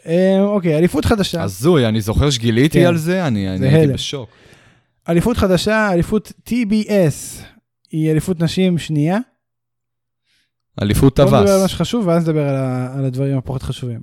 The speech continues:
Speaker 1: אז מה שחשוב, מה חשבת
Speaker 2: יאללה.
Speaker 1: על ה-, איך שהחגורה נראית? ואז נדבר על הדברים.
Speaker 2: אה, מ-,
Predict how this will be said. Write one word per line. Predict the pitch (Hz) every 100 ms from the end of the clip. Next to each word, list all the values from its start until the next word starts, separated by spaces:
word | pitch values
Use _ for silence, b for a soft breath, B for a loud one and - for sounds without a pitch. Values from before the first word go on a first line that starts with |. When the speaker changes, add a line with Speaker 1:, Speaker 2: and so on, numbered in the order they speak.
| -
Speaker 1:
אז | 135 127
מה | 190
שחשוב, | 196 180 160 127 _ _
מה | 185
חשבת | 208 190 185 190
Speaker 2:
יאללה. |
Speaker 1:
על | 170
ה-, | 156 147
איך | 147
שהחגורה | - 151 143 139
נראית? | 131 127 175 247 - _ _ _ _ _ _ _ _
ואז | 147 156 143
נדבר | 143
על |
הדברים. | 139 127 135 127 B B _ -
Speaker 2:
אה, | 95 98 98 101 98 98 98 98 b b b b b b _ _ _ - -
מ-, | 98 98